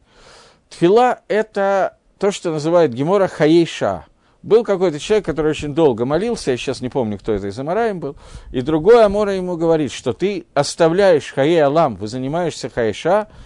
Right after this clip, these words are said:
ты занимаешься жизнь, э, за-, э, оставляешь жизнь посто-, э, вечную и занимаешься жизнью на один час, все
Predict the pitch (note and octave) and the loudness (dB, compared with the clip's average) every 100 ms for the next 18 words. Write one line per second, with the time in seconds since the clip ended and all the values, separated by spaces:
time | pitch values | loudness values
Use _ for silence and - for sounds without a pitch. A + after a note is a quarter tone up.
0 | - - F#3 F#3 F3 F#3 F#3+ D#3 - C#3+ | -16 -2 -2 0 -4 -2 -2 -4 0 0
1 | A#2 - - _ A2+ G#2 D#3+ F3 B2+ F#2 | 0 -4 -20 _ -6 -2 0 0 -2 -10
2 | _ _ _ - A#2 A#2 A#2 A#2 A#2+ C3 | _ _ _ -6 0 2 2 0 -2 -4
3 | A#2 - C#3+ D3+ - C#3+ F3 F3+ G#3 F#3 | -4 -4 -2 0 0 -2 2 4 6 4
4 | B2+ E3 B2+ B2 B2 - D3 D3+ - B2 | 2 0 0 -4 -10 -2 -2 0 -2 -2
5 | A2+ G#2 G2+ G2 E2 - - _ _ _ | -2 -2 -4 -6 -8 -14 -20 _ _ _
6 | _ _ _ _ _ _ _ _ - A#2 | _ _ _ _ _ _ _ _ -10 2
7 | A3+ C4 - A#2 G2 - A#2 D#3 F3 F#3 | 2 2 -2 -6 -6 -6 -4 -4 -2 -2
8 | D#3+ C#3 A2+ F3 C#3 B2 B2 B2+ B2 B2+ | -2 -6 -2 0 0 -2 -2 -2 -2 -6
9 | - A3+ A3 - _ - - _ _ _ | 0 0 0 -8 _ -20 -20 _ _ _
10 | - - B3 B3 | -12 -2 2 2